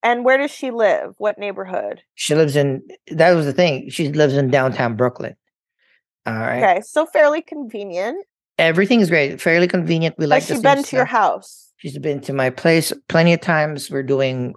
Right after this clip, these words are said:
Speaker 2: uh, once a week my place, once a week her place. So
Speaker 1: How's
Speaker 2: most
Speaker 1: the sex?
Speaker 2: Sex is freaking fantastic.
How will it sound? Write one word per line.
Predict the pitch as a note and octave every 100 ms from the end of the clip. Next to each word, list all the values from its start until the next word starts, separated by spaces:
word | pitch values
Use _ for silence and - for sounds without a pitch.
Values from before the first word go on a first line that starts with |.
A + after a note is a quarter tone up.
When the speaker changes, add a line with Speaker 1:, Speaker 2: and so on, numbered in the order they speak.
| -
Speaker 2:
uh, | B2+ B2+
once | C3 C#3+ C3 -
a |
week | C3 C3 -
my | C3+
place, | C3+ - B2+ -
once | B2+ -
a |
week | B2+ A#2
her | B2+ B2
place. | - - -
So | - B2+ A#2+ A#2 - - -
Speaker 1:
How's | A3+ A#3
Speaker 2:
most | A#3
Speaker 1:
the | B3
sex? | - G#3 - - - _ _ _ _ _ -
Speaker 2:
Sex | - - A3 - - - _
is | D#3+ D3+ C#3 B2+ B2+ _ _ _ -
freaking | - F3+ G3+
fantastic. | G#3+ G3+ D#3 C3 - G#3+ -